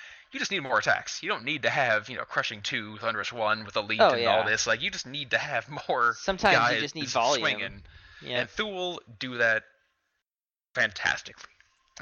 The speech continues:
Speaker 1: Um, they've got Ensnare as well, obviously. Um, and that's, yeah. So really, like I said, as troops, A plus. Um, I wouldn't build a list around them necessarily. I feel like you can. I don't think it would be that unsuccessful, but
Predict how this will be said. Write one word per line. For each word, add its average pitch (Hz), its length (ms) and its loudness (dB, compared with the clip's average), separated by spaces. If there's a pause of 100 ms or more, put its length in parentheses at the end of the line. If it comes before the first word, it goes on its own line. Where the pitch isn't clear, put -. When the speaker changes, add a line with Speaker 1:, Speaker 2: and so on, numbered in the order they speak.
Speaker 1:
Um, 107 360 -2
they've 139 120 2
got 147 140 4
Ensnare 139 340 0
as 135 140 -8
well, 104 240 -2
obviously. 104 500 -4 (1300)
Um, 110 400 2
and 139 140 -2
that's, - 320 0 (600)
yeah. 113 260 2 (400)
So 156 140 -6
really, 185 460 -2 (100)
like 139 100 2
I 139 40 -2
said, 107 240 0 (240)
as 120 160 0
troops, - 500 -2 (300)
A 127 140 2
plus. - 440 -10 (140)
Um, 104 340 0
I 120 100 4
wouldn't 139 300 -4
build 139 220 0
a 123 60 0
list 147 280 -4
around 170 180 0
them 175 80 -12
necessarily. 185 600 -2 (140)
I - 40 -16
feel 135 120 -4
like 113 80 -8
you 101 100 -12
can. 160 500 -2 (260)
I - 60 -14
don't 117 240 -6
think 120 200 -4
it 110 120 -6
would 113 120 -10
be 110 120 -4
that 113 320 4
unsuccessful, 139 600 -4
but 117 200 -2